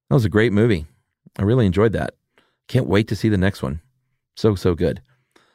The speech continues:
Um, let me see here. Uh, Steph Shannon says, "In Super eight, when Joe comes face to face with the alien and tells them that bad things happen, but we can still live."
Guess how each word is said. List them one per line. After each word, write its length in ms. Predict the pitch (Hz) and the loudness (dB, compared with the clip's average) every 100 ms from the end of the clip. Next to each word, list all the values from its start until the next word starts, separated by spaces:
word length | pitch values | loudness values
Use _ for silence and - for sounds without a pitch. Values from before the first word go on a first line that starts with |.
| _ - | _ -2
Um, 460 | 95 92 92 92 | 0 2 2 2
let 80 | 98 | 2
me 80 | 90 | 0
see 220 | - 80 | -2 -4
here. 420 | 82 78 78 85 92 - _ _ _ _ _ _ - | -2 -2 -4 -6 -10 -20 _ _ _ _ _ _ -6
Uh, 80 | 85 | -4
Steph 260 | - 98 | -2 -2
Shannon 340 | - 95 113 113 | 0 0 0 -2
says, 220 | 82 80 | -2 -4
"In 80 | 78 | -6
Super 440 | - 165 98 82 | -2 0 0 -2
eight, 240 | 80 - - _ _ _ - | -4 -6 -10 _ _ _ -4
when 120 | 101 | -2
Joe 220 | 107 143 | 0 0
comes 260 | - 113 - | 0 -2 -2
face 240 | 98 - | -4 -2
to 80 | - | -6
face 360 | - 85 98 - | -2 -2 -2 -6
with 100 | - | -6
the 140 | - | -2
alien 440 | 123 117 87 98 - _ _ _ _ | 0 2 0 -2 -4 _ _ _ _
and 60 | - | -4
tells 200 | 87 92 | -2 0
them 100 | 104 | 0
that 120 | 95 | 0
bad 240 | - 87 95 | 0 0 0
things 200 | 104 95 | -2 0
happen, 320 | 90 - 90 | -2 -2 -2
but 160 | - - | -2 -4
we 80 | |
can 180 | 78 82 | -4 -6
still 300 | - - 80 | -6 -4 -2
live." 420 | 76 73 67 82 | -2 -4 -4 -8